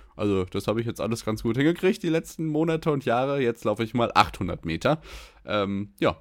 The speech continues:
mal gucken, was, äh, sie mit dieser neuen Challenge anstellt. Und generell zur Leichtathletik noch der Hinweis, ab, äh, jetzt und noch bis zum neunzehnten Oktober könnt ihr bei World Athletics wieder die Athletinnen und Athleten des Jahres, also sowohl Track and Field,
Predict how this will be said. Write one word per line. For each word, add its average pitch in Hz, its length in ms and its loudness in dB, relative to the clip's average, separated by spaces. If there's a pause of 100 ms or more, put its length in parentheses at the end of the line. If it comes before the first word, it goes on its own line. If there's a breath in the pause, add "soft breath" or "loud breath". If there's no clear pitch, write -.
mal - 100 -8
gucken, - 340 -4
was, - 280 -4
äh, 107 200 0
sie 113 180 -2
mit 110 180 0
dieser 135 220 2
neuen 120 260 2
Challenge 117 440 0
anstellt. 160 560 0
Und 127 120 -8
generell 113 380 -2
zur 127 140 -4
Leichtathletik 110 640 -4
noch 107 160 -6
der 98 100 -8
Hinweis, 98 540 -4
ab, - 320 -4 (440 loud breath)
äh, 101 140 -4
jetzt 123 420 -2
und 113 220 -6
noch 113 200 0
bis - 260 -4
zum 113 260 0
neunzehnten 104 920 0
Oktober 123 480 -2
könnt 110 300 -6
ihr 101 100 -6
bei 95 200 0
World 101 200 -2
Athletics 101 600 -4
wieder 98 240 -2
die 92 160 -8
Athletinnen 107 640 -4
und - 160 -8
Athleten 107 400 -4
des 95 160 -6
Jahres, 98 400 0
also 95 120 -4
sowohl 101 380 -2
Track 107 300 -2
and 98 120 -6
Field, 117 380 -2